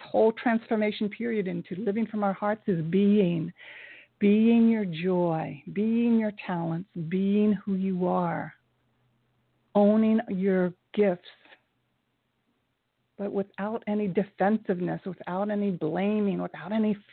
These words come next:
fighting. That is so third dimensional and old. And that will block any manifestation. So if we were to say, "I am a master of manifestation," you can manifest anything.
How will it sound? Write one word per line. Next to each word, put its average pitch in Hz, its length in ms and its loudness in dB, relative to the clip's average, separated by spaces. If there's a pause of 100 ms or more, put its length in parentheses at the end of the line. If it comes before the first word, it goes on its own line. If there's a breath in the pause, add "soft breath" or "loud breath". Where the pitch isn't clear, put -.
fighting. 180 600 0
That 180 180 2
is 220 120 0 (180)
so 196 240 4 (120)
third 190 200 4
dimensional 175 640 -2
and 180 180 -6
old. 165 380 -4 (840 loud breath)
And 175 140 6
that 180 140 2
will 185 120 2
block 175 500 4 (140)
any 175 220 0
manifestation. 175 880 -2
So 165 120 2
if 180 100 -2
we 214 160 4
were 202 100 4
to 202 160 -2
say, 185 160 2 (360 loud breath)
"I 170 260 -2
am 240 380 4
a 190 120 -4
master 214 580 -8
of 233 120 -14
manifestation," 196 1000 -10 (420 soft breath)
you 226 120 -4
can 240 280 0
manifest 226 680 -2 (100)
anything. 214 560 0